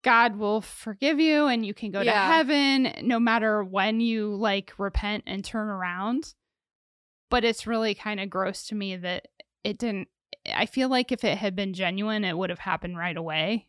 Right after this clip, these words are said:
Speaker 1: not literally right, like, once he exhausted all options and he knows, "Oh yeah, I'm gonna die. So I better,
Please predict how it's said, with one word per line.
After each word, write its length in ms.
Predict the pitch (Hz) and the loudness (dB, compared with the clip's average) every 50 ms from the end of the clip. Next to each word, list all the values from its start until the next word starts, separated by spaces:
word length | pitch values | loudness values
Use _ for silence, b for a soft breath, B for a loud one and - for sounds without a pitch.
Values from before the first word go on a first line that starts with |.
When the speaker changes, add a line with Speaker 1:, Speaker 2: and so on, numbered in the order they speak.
| _ - | _ -2
Speaker 1:
not 460 | 233 226 208 190 196 185 175 - - _ _ _ _ _ | 2 2 4 4 4 2 2 0 -4 _ _ _ _ _
literally 800 | 202 185 202 208 196 190 - 208 185 202 190 180 175 180 180 180 | -12 -12 -12 -12 -10 -4 -4 -2 0 0 -2 -2 -2 -4 -4 -4
right, 240 | 175 180 175 156 - - | -2 0 0 -2 -2 -2
like, 340 | - - 196 165 180 - - | -4 -2 -2 -2 -2 -6 -8
once 340 | 196 208 214 208 220 - - | -4 -2 0 0 0 -2 -2
he 120 | 254 226 | -2 -2
exhausted 600 | 202 190 190 - 190 170 175 - - - 214 185 - - | -2 -2 -2 0 0 0 0 -2 -2 -4 -4 -4 -4 -2
all 200 | - 196 180 175 - | -2 0 0 0 -2
options 500 | 175 165 160 175 - - 226 214 214 208 | -2 -4 -4 -6 -6 -8 -6 -6 -6 -8
and 120 | 202 190 | -8 -8
he 160 | - 233 220 | -6 -6 -6
knows, 460 | 208 208 202 190 185 196 208 240 - b b b b b b b b b _ _ _ | -4 -4 -4 -2 -2 -2 -2 -4 -4 b b b b b b b b b _ _ _
"Oh 120 | - 254 254 | 2 4 4
yeah, 260 | 254 240 233 202 202 | 4 4 4 4 2
I'm 160 | 202 208 226 | 2 0 -2
gonna 220 | 208 247 214 185 180 | -2 -2 -4 -4 -2
die. 520 | 170 196 190 175 160 151 - 202 202 190 - _ _ | 0 0 2 2 2 0 0 -2 -4 -8 -14 _ _
So 200 | - - 214 214 | -6 0 2 2
I 160 | 208 226 226 | 4 2 2
better, 340 | 185 233 226 202 202 202 | 2 2 2 2 0 -2